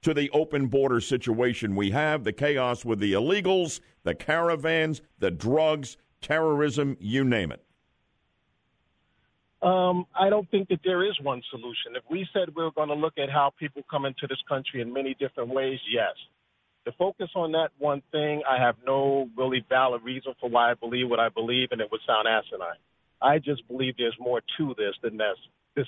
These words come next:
Speaker 2: is gonna keep us safer and keep people out. I, I think it's more to this. I think it is political. I think it's financial, and we're dealing with a financial president who makes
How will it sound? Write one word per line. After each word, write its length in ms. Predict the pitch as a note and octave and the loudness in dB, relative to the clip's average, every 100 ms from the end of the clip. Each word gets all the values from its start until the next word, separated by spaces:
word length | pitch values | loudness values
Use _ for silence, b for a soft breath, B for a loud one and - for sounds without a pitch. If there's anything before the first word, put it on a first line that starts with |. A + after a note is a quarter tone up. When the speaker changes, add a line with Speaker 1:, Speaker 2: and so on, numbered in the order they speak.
| B2 | -6
Speaker 2:
is 80 | A2+ | -4
gonna 200 | A#2+ A2 | -4 -2
keep 280 | - B2 - | -4 -6 -2
us 120 | G#2+ - | -4 -4
safer 380 | B2 A#2+ - G#2+ | -4 -4 -6 -8
and 100 | G#2 | -8
keep 180 | B2 G#2+ | -10 -10
people 360 | A2+ G#2 G2 G2 | -10 -6 -2 0
out. 240 | F2 E2+ - | 0 -4 -2
I, 300 | A#2 A#2+ A#2 | 2 2 4
I 200 | A2+ A#2+ A#2+ | 4 4 4
think 200 | E3+ D#3+ | 0 0
it's 120 | C3+ | 2
more 180 | C3 B2 - | 2 2 0
to 120 | C3 | -2
this. 220 | G2 D#2+ - _ _ _ - | -2 -4 -8 _ _ _ -4
I 60 | A2+ | -2
think 240 | C3 A#2+ | -2 -2
it 80 | B2+ | -2
is 160 | D3 - | -2 -4
political. 600 | E3+ D3 D3 D#3 D3+ C#3 | -2 -2 -2 -4 -2 -2
I 100 | A2+ | -2
think 240 | - A2+ | -4 -10
it's 100 | A2 - | -10 -4
financial, 560 | G2 G2+ B2+ - F#3+ - _ _ _ | -4 0 -2 -2 -4 -6 _ _ _
and 140 | - A#2 | -4 -2
we're 80 | A2+ | 0
dealing 240 | A#2+ A2+ | 0 0
with 100 | A#2 | -2
a 80 | - | 0
financial 480 | A#2+ A2+ A#2 - F#2+ | 0 2 0 -2 -4
president 540 | - C3 D3 F#3+ F#3+ _ _ _ _ | 0 0 0 -4 -4 _ _ _ _
who 120 | - A#2 | -6 -2
makes 220 | A2+ | -2